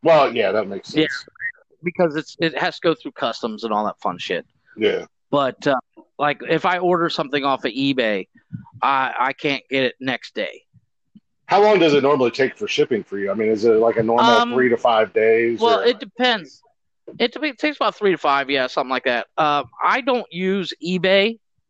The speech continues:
Speaker 2: I use a, an eBay equivalent called Mercado Libre.
Speaker 1: I know what Mercado is.
Speaker 2: Uh,
Speaker 1: Yeah, I know what that is.
Speaker 2: yeah, it's basically Mexican eBay.
Speaker 1: Mm-hmm.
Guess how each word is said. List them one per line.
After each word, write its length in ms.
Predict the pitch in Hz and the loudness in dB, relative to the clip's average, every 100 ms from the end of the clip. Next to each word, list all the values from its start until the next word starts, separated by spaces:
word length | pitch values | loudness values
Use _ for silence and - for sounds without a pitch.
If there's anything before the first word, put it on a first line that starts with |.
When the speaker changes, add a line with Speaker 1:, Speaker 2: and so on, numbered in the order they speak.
| _ - - | _ -20 -6
Speaker 2:
I 140 | 131 185 | -2 -2
use 300 | 208 202 165 | 0 -2 -4
a, 540 | 131 143 143 139 123 - _ _ _ - | -2 0 0 -2 -4 -12 _ _ _ -6
an 140 | 139 | -4
eBay 480 | 123 180 175 156 143 | 0 0 2 -2 -4
equivalent 580 | - 156 151 156 160 - _ - | -6 -2 0 0 -2 -4 _ -4
called 340 | 147 135 123 | 0 0 0
Mercado 480 | 135 135 147 143 147 | -2 -2 0 0 0
Libre. 500 | 127 135 143 180 240 _ | -2 -2 0 0 -2 _
Speaker 1:
I 80 | 151 | 0
know 140 | 196 117 | 2 2
what 80 | |
Mercado 600 | 98 92 98 87 87 90 | -2 -4 -2 -2 -4 -6
is. 20 | 101 | -2
Speaker 2:
Uh, 200 | 143 143 - _ _ 120 | 0 -2 -6 _ _ 0
Speaker 1:
Yeah, 140 | 117 | 2
I 20 | |
know 80 | 117 | 2
what 100 | 95 | 0
that 100 | 80 | -2
is. 40 | 92 | 0
Speaker 2:
yeah, 180 | 185 135 | 0 0
it's 200 | 165 - | -2 -2
basically 320 | 208 208 - 170 | -2 -2 -2 -4
Mexican 500 | 175 - - - 151 | -4 -6 -8 -8 -4
eBay. 480 | 160 143 98 71 - | -4 -2 -4 -6 -2
Speaker 1:
Mm-hmm. 300 | 147 156 | 0 0